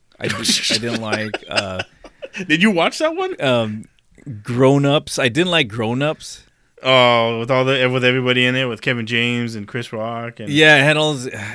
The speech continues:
Speaker 1: it was, it's,
Speaker 2: But aren't
Speaker 1: it
Speaker 2: those
Speaker 1: just seemed
Speaker 2: still,
Speaker 1: like one of
Speaker 2: aren't
Speaker 1: those
Speaker 2: those, like, like, fifteen years old? Those were kinda older too, around Little Nicky time.
Speaker 1: Uh, those are, those are, like, twenty ten. Little Nicky was, like, in the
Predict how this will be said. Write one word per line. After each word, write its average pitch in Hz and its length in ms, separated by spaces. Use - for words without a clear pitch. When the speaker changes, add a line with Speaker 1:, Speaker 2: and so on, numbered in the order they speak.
Speaker 1:
it 131 120
was, 127 180
it's, 127 120
Speaker 2:
But 139 100
aren't 196 140
Speaker 1:
it - 40
Speaker 2:
those 254 100
Speaker 1:
just 175 120
seemed 220 100
Speaker 2:
still, 233 60
Speaker 1:
like 247 140
one 160 120
of 156 60
Speaker 2:
aren't 185 120
Speaker 1:
those 247 120
Speaker 2:
those, - 60
like, - 240
like, 165 180
fifteen 196 360
years 208 180
old? 208 260
Those 185 180
were 226 60
kinda 208 220
older 135 260
too, 180 240
around 120 180
Little 127 160
Nicky 151 280
time. 139 340
Speaker 1:
Uh, 143 100
those 151 260
are, 175 80
those 147 220
are, 170 80
like, 160 200
twenty 147 340
ten. 117 640
Little 156 220
Nicky 143 280
was, 113 180
like, 107 200
in 101 140
the 92 260